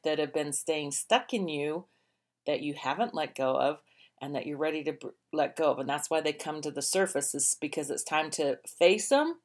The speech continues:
to allow those experiences and those emotions, and then let them go.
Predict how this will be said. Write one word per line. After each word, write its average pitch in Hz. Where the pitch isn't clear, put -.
to 160
allow 165
those 226
experiences 214
and 190
those 175
emotions, 196
and 165
then 165
let 147
them 170
go. 180